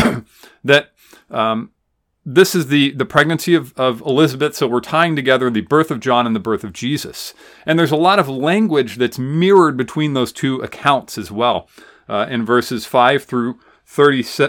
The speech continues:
uh, five through twenty-five, and then verses twenty-six through thirty-eight, which we'll be going through today. Uh, first of all, some of the, the mirrored language. In verse twelve, it talks about Zacharias, he was troubled.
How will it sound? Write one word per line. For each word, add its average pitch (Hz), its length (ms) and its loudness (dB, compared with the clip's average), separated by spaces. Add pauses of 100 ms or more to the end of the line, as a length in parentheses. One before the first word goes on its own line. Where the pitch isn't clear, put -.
(100)
uh, 110 400 -2
five 147 280 4
through 127 180 -2
twenty-five, 139 760 0 (300)
and 120 120 -2
then 120 80 0
verses 120 320 0
twenty-six 139 600 -4
through 117 140 -4
thirty-eight, 127 540 -2
which 123 200 -8
we'll 117 80 0
be 107 100 -2
going 113 240 -2
through 110 200 -6
today. 104 440 -8 (400)
Uh, 135 140 2
first 185 240 2
of - 60 0
all, 165 120 8
some 165 180 -2
of 151 120 0
the, 131 160 2
the 123 220 -2
mirrored 135 580 2
language. 120 640 -4 (240)
In 123 260 -2
verse 143 380 0
twelve, 151 340 4
it 127 80 -16
talks 131 260 2
about 113 240 0
Zacharias, 123 640 0
he 123 240 -4
was 113 200 -6
troubled. 156 600 0